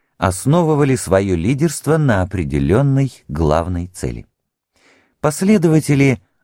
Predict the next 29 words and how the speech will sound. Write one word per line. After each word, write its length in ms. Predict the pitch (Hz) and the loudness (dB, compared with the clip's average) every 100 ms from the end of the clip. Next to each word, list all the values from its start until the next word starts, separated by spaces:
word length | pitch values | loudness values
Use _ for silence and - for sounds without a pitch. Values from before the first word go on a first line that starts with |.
| _ | _
охотнее 760 | 127 110 147 160 - 131 107 104 | -2 0 0 0 0 2 2 2
идут 260 | 101 123 | 2 0
за 180 | 95 110 | 0 0
предводителем, 880 | - 95 76 73 69 110 156 151 151 | 0 -4 0 -2 0 -2 0 0 2
если 340 | 87 82 87 | 0 0 -2
знают, 420 | 80 69 87 117 | -2 0 0 -2
что 220 | - - 76 | -6 -8 -4
у 40 | |
него 260 | 69 62 76 | -4 -2 -4
есть 360 | 73 90 - | -2 -4 -2
определённая 760 | 139 - 67 69 71 85 101 98 | -4 -4 -2 0 0 0 0 0
главная 560 | 82 78 71 69 67 | 0 0 0 -4 -8
цель 440 | 65 - 104 151 - _ _ _ | -10 -2 0 0 -4 _ _ _
и 140 | 131 | -2
смелость 920 | 113 - 85 87 143 180 185 - - | -2 0 2 4 2 2 0 -6 -4
добиваться 640 | 117 120 104 73 76 - 120 | 0 2 2 2 -2 -4 -4
её 260 | 117 147 | -2 -2
действиями. 760 | 139 131 65 - 135 127 - - _ _ _ _ _ _ _ _ _ | 0 0 -2 -6 -6 -4 -8 -14 _ _ _ _ _ _ _ _ _
Когда 280 | 82 87 87 | -2 0 -2
человек 440 | - 87 87 104 | 0 0 0 -2
с 80 | - | -4
определённой 640 | 90 85 78 87 98 85 | -4 0 0 0 0 0
главной 460 | 76 85 90 80 73 | 0 0 0 -2 -8
целью 540 | - 104 104 78 69 _ _ _ _ | -6 -4 -2 -2 -2 _ _ _ _
идёт 320 | 85 80 113 - | -2 2 0 0
через 380 | - 85 76 | -2 -2 -2
толпу, 560 | - 73 71 _ 151 147 _ _ _ _ _ _ | -2 -2 -2 _ -2 -2 _ _ _ _ _ _
все 240 | - 123 | 0 0
расступаются 1160 | 123 - - - 123 - 143 80 64 - - | 0 -4 -4 -2 -2 0 0 0 -4 -12 -16